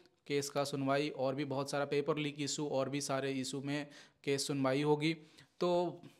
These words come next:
ज़रा सा भी पेपर लीक का केस आ गया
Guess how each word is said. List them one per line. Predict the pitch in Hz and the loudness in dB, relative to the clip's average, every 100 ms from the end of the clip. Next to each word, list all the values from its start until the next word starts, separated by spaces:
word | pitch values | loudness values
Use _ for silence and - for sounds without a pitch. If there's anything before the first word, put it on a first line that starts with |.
| _ 131 | _ -10
ज़रा | 117 190 214 254 | 2 6 8 8
सा | 226 | 6
भी | 196 | 4
पेपर | 196 160 165 156 | 2 -2 -2 -2
लीक | 151 156 - | -2 -4 0
का | 160 | 0
केस | 156 143 139 | 2 0 2
आ | 123 120 | 0 0
गया | 135 147 | 2 2